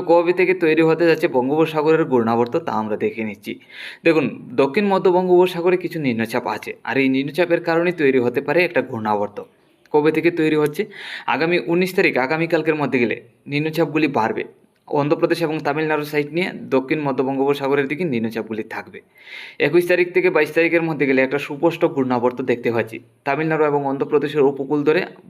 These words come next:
বঙ্গোপসাগরের পশ্চিমের উপকূলের দিকে দক্ষিণ পশ্চিমের সাইড নিয়ে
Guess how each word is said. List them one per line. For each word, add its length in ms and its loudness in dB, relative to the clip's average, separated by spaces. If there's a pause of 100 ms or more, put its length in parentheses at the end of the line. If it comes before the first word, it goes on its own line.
(160)
বঙ্গোপসাগরের 720 0
পশ্চিমের 460 0
উপকূলের 380 2
দিকে 160 -2 (100)
দক্ষিণ 340 -2
পশ্চিমের 420 0 (400)
সাইড 280 0
নিয়ে 160 2